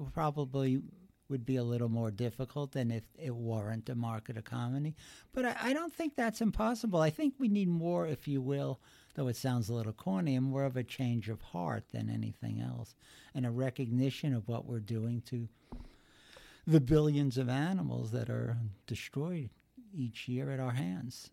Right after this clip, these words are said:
So once I think people get a grasp of the significance of that, uh, I think that will help spur not only personal but institutional change.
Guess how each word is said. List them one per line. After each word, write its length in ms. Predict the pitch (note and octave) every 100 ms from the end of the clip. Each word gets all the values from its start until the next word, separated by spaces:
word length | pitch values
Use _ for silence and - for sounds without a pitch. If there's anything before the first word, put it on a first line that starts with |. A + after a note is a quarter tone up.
| -
So 240 | - - C#3
once 320 | D3 F3 -
I 60 | E3
think 240 | E3+ C#3+
people 380 | - D#3+ D#3 C#3+
get 180 | C3+ B2
a 60 |
grasp 680 | G2 A#2 A#2+ C3+ D3 - -
of 80 | A#2
the 80 | G#2+
significance 1080 | - A2+ A#2 C3+ D3+ E3+ B2+ A#2 G#2+ -
of 160 | A2 G#2
that, 320 | A2 A2 - -
uh, 140 | B2+ - -
I 120 | C#3+
think 300 | - G3 -
that 220 | E3 C#3
will 200 | C#3+ B2+
help 280 | A2 B2 -
spur 580 | - - C3+ B2+ A#2+ - - - - - - _ _ _
not 200 | D3 D3
only 220 | C3+ B2+
personal 520 | A2 - C3 - C#3+ A2+
but 220 | G#2+ G#2+
institutional 840 | A2+ - A#2+ - A2 - A#2+ A2+
change. 560 | - A#2 A2 A#2 G#2+